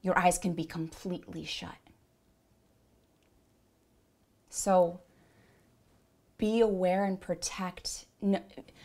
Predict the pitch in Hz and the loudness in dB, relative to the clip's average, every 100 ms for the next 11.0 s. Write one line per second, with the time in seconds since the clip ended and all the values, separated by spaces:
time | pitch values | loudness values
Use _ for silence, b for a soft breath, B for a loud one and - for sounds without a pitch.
0 | B B B B _ _ - _ _ _ | B B B B _ _ -20 _ _ _
1 | _ - 254 - 269 262 - 214 214 196 | _ -2 0 2 2 2 0 -2 0 2
2 | 190 190 - 202 190 - 185 190 190 - | 4 2 0 0 -2 -2 -4 -4 -6 -6
3 | 190 202 202 214 220 220 - - 208 - | -2 -2 0 -2 -4 -6 -4 -6 -6 -6
4 | 190 190 - - 262 - - _ B B | -6 -4 -2 -2 -2 -6 -14 _ B B
5 | B B B - - 233 - 208 202 - | B B B -20 0 2 2 -2 -4 -4
6 | 220 202 208 196 220 220 202 196 190 - | -4 -2 -2 0 0 -2 -2 0 0 0
7 | 196 202 196 196 196 185 180 175 - 196 | 0 0 0 -2 -4 -4 -4 -6 -4 -4
8 | 196 214 214 214 175 - - - 190 196 | -2 -2 -4 -6 -8 -6 -8 -4 0 0
9 | 208 214 214 - b b b 196 190 190 | 0 -2 -4 -12 b b b 0 2 2
10 | 202 202 196 185 - - 190 190 185 196 | 0 -2 -6 -6 -10 -2 2 2 0 -6